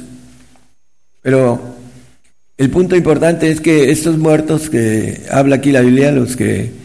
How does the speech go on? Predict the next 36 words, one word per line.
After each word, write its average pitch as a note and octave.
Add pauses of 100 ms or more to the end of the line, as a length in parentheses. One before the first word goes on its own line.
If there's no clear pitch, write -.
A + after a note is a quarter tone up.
(300)
duermen C3+
en B2
el B2
polvo, C3+
que A#2
no A#2+
van B2
a, A2
a A2
ser, A#2 (520)
como A#2+
dice, A#2+
"El A2+
siervo B2+
no B2
queda B2
en A#2+
casa A#2+
para B2
siempre, C3+
el A#2+
hijo C#3
es B2+
el A#2+
que A#2
queda B2
para B2
siempre". B2+ (460)
Entonces, C#3+ (460)
van D#3
a D#3+
ser D#3
juzgados D#3+ (840)
por E3 (640)
sus C3+
obras. E3